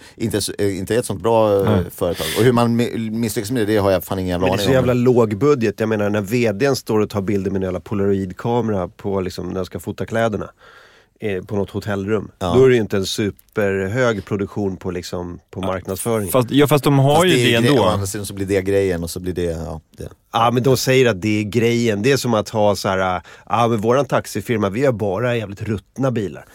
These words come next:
Speaker 3: Det är lite det som är grejen." Ja, vi har V D:n som står med mobilkamera och bara så här tar så här, eh, bilder med blixt
Speaker 2: Fast
Speaker 3: i någon, i någon städskrubb.
Speaker 2: Fast jag, jag tycker ändå det, det hela deras grafiska profil, alltså,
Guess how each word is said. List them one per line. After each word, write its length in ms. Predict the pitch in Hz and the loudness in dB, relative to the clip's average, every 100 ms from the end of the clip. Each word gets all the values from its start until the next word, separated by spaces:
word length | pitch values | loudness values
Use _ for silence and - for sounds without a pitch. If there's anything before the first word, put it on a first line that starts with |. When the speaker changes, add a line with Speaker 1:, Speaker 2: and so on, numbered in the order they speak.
| - - | -12 -6
Speaker 3:
Det 80 | |
är 40 | 110 | -6
lite 180 | 101 101 | -6 -8
det 200 | 110 - | -8 -8
som 140 | 110 | -8
är 40 | |
grejen." 600 | 98 117 113 117 120 113 - _ _ - - - - - | -8 -6 -4 -4 -6 -8 -12 _ _ -20 -20 -20 -20 -10
Ja, 160 | - 120 | -2 0
vi 100 | 120 | 2
har 120 | 131 | 2
V 280 | 110 120 95 | 2 0 0
D:n 200 | 110 123 | 0 -2
som 140 | 113 | -2
står 120 | 104 104 | -2 0
med 140 | 104 | 0
mobilkamera 800 | 101 101 98 92 123 123 120 98 | 0 0 -2 -2 -2 0 0 -2
och 120 | 92 | -2
bara 220 | 95 92 | -2 -4
så 100 | - | -6
här 80 | 92 | -10
tar 220 | - 95 | -6 -8
så 120 | 90 | -6
här, 140 | 87 90 90 98 | -8 -8 -8 -10
eh, 80 | 92 | -10
bilder 300 | 101 101 92 | -8 -8 -6
med 120 | 98 | -8
blixt 540 | 107 110 - - - - - - | -6 -6 -6 -12 -12 -16 -20 -4
Speaker 2:
Fast 220 | 131 123 | 2 4
Speaker 3:
i 20 | |
någon, 160 | 113 104 | 4 2
i 80 | 120 | 0
någon 120 | 110 | 0
städskrubb. 720 | - 113 104 - 117 107 82 - _ - | 0 0 0 -4 -2 -2 -4 -14 _ 0
Speaker 2:
Fast 180 | 135 117 | 2 6
jag, 160 | 120 | 6
jag 120 | 170 | 6
tycker 200 | 175 180 | 4 4
ändå 160 | 139 117 | 4 2
det, 240 | 101 107 | 2 0
det 140 | 104 107 | 2 2
hela 200 | 110 104 | 2 2
deras 240 | 101 95 - | 0 0 2
grafiska 500 | 104 95 98 - 90 | 2 2 -2 -4 -4
profil, 380 | 101 123 104 | -4 -2 0
alltså, 140 | 101 | 0